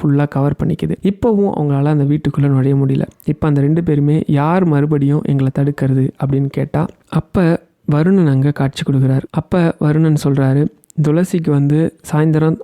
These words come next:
உறக்கம்ங்கிறது தூக்கம் வந்துரும் அப்படிங்கிறதுக்காக, துளசி கேட்டுக்கிட்டதுக்காக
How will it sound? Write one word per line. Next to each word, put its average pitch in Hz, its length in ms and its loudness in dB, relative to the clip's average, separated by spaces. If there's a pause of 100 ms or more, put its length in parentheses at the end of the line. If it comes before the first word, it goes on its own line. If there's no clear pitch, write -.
(100)
உறக்கம்ங்கிறது 151 800 0 (140)
தூக்கம் 156 360 0
வந்துரும் 139 340 2 (120)
அப்படிங்கிறதுக்காக, 139 1000 0 (300)
துளசி 175 320 0 (140)
கேட்டுக்கிட்டதுக்காக 151 1040 -2